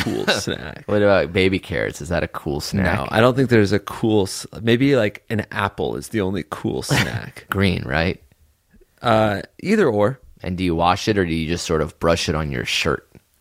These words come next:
Speaker 1: Oh, definitely a brush on the shirt. And I don't think it could be a Red Delicious. It's gotta be a Macintosh or a, uh, Granny,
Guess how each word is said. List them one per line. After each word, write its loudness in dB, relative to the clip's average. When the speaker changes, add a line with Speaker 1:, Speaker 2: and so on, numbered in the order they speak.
Speaker 1:
Oh, 2
definitely 2
a 6
brush 0
on 0
the -4
shirt. -2
And 0
I 2
don't 0
think 0
it -4
could -4
be 2
a 4
Red 0
Delicious. -4
It's -14
gotta 0
be 2
a 0
Macintosh -2
or 4
a, -2
uh, 2
Granny, 0